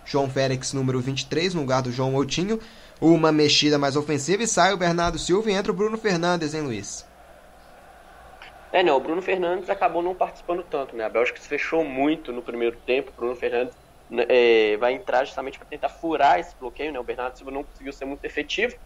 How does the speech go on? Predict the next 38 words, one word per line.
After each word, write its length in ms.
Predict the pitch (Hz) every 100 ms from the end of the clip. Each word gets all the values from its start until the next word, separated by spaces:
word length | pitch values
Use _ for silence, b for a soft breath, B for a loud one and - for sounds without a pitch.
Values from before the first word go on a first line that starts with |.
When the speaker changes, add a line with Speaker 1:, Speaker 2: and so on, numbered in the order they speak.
| -
Speaker 2:
O 40 | -
Bruno 140 | 220
Fernandes 360 | 214 196 185 185
tem 100 | 185
um 80 | 180
passe 280 | 175 170
muito 180 | 160 160
bom, 200 | 151 165
vai 100 | 165
tentar, 560 | 165 156 - 151 151 - -
é, 60 | -
quebrar 500 | - 196 - 156 165
essa 240 | 170 -
linha, 260 | 131 156 165
né? 180 | 151 151
Ou, 260 | 131 147 170 - - -
é, 160 | 127 123
por 200 | 123 120
forma 400 | - 123 120 120
de 100 | 120
passe 360 | - 120 123 -
ou 80 | 127
tentando 380 | 131 123 127
driblar. 540 | 123 127 127 - - - -
E 60 | 196
o 80 |
Félix 440 | 220 202 185 185 - -
também 440 | 202 185 151 160
por 180 | 165 160
essa 180 | 156 -
questão, 400 | 180 - 143 123
né? 100 | 107
Qualidade, 640 | - 127 127 135 151 147
jogador 360 | 117 123 117 123
jovem, 400 | 120 139 160 156
vai 120 | 131
ter 120 | 127
vitalidade, 1040 | - - - - - 123 127 131 151 190